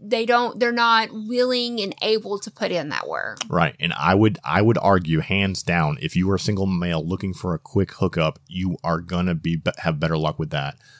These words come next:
Speaker 2: on Tinder or Bumble or any of those other hookup kind of dating sites
Speaker 1: Yeah.
Speaker 2: than you are on a lifestyle app.
Speaker 1: And I find that probably the people that come into our TikTok lives are, like, the ones that mouth off about,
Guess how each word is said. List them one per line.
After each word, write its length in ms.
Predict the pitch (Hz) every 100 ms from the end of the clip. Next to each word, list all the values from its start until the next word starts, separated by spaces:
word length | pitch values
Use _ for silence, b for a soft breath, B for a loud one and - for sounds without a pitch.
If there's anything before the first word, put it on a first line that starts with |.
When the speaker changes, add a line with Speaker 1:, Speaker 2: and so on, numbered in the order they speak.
| b b -
Speaker 2:
on 200 | 80 80
Tinder 480 | 87 80 78 73
or 60 | 73
Bumble 500 | 78 78 76 78 76
or 240 | 73 76 -
any 220 | 90 95
of 120 | 80
those 200 | 80 73 -
other 440 | 87 82 78 73 - b b _
hookup 400 | 117 - 85 - - _ -
kind 180 | 92 80
of 80 | 76
dating 300 | 82 85 80
sites 340 | 78 78 -
Speaker 1:
Yeah. 60 | 82
Speaker 2:
than 140 | 92
you 160 | 92 92 85
are 360 | 90 90 90 -
on 480 | 87 85 80 80 - b b 85
a 60 |
lifestyle 480 | 82 78 - 71 50
app. 160 | - - B 302 -
Speaker 1:
And 240 | 320 302 -
I 140 | 294
find 380 | 311 320 302 294
that 200 | 269 190
probably 840 | - - 262 269 - 392 208 202 196
the 140 | 208
people 420 | - - 226 214 208
that 240 | 208 -
come 240 | - 240 233
into 360 | 226 214 220
our 100 | 196
TikTok 420 | 196 226 - 196 208
lives 440 | 214 196 196 180
are, 240 | 117 107
like, 240 | - 202 202
the 80 | 214
ones 240 | 220 226
that 140 | 185
mouth 320 | 202 185 196 190
off 240 | 190 196
about, 300 | 180 185